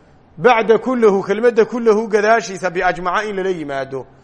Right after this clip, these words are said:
"Wa بعد كلها،" kullihaa gadaashiisana, "بأجمعاء،" in lala yimaado. "Wa بعد كلهم،" kullihim dabadoodna, "بأجمعين،" in lala yimaado. "Wa بعد كلهن،" kullihinna dabadoodna, "بجمعة،" in lala yimaado.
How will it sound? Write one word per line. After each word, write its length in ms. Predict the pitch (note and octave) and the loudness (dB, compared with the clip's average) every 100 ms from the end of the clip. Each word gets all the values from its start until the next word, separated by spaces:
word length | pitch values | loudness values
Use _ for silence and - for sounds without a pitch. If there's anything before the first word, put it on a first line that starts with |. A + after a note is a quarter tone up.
| _ _ _ _ | _ _ _ _
"Wa 140 | - G#3 | 2 4
بعد 300 | C4+ A#3+ A#3+ | 6 6 6
كلها،" 560 | A#3 C4+ B3 A3 G#3 | 4 0 0 4 4
kullihaa 480 | G#3 C4 B3 A3+ A3+ | 4 -2 0 4 4
gadaashiisana, 840 | G3 G#3+ A#3 A#3+ - F#3+ F3 E3+ E3+ | 4 0 0 0 -4 -10 -6 -4 -2
"بأجمعاء،" 800 | F#3 F#3+ F3 F3+ F3 F#3 G#3+ G#3+ | -2 -2 -4 2 4 4 2 -2
in 60 | G3+ | -4
lala 140 | F#3+ | -6
yimaado. 560 | F#3 C#3+ C3+ C3 C3+ B2 - - - - - | -6 -6 -6 -6 -8 -12 -20 -20 -20 -14 2
"Wa 140 | G#3 | 4
بعد 300 | A3+ A#3+ A#3+ | 6 6 6
كلهم،" 580 | A3+ B3 B3 A3+ G3+ G3 | 4 0 -6 -4 -4 -4
kullihim 460 | B3 A#3+ G#3+ A#3+ | -4 -2 -2 2
dabadoodna, 560 | A3 G3+ F#3+ F#3+ F#3+ A#3 | 2 2 2 2 2 0
"بأجمعين،" 680 | G3 F#3+ F3 F#3 F3 A#3 A3 | 0 0 0 -4 -6 -4 -4
in 180 | G#3 | -4
lala 140 | F#3 F3+ | -4 -6
yimaado. 520 | D#3 C#3+ C3 B2+ B2 - - - _ | -6 -6 -6 -8 -14 -18 -20 -20 _
"Wa 120 | D#3+ G3+ | 2 4
بعد 300 | C4 A#3+ A3+ | 6 6 4
كلهن،" 680 | A3 G#3+ G3+ G3 B3+ A#3+ G3 | 2 -4 -4 -2 -2 -2 -2
kullihinna 540 | G3 G3 G#3 B3 A#3+ | -4 -4 -4 2 2
dabadoodna, 480 | G3+ G3+ F#3+ F#3 A3+ | 4 2 2 0 -2
"بجمعة،" 540 | F#3 F3+ F#3 F#3 F3 G#3+ | -4 -4 0 2 2 0
in 100 | G3+ | -4
lala 140 | F3 | -6
yimaado. 460 | D3+ C3 B2 B2 | -8 -8 -8 -10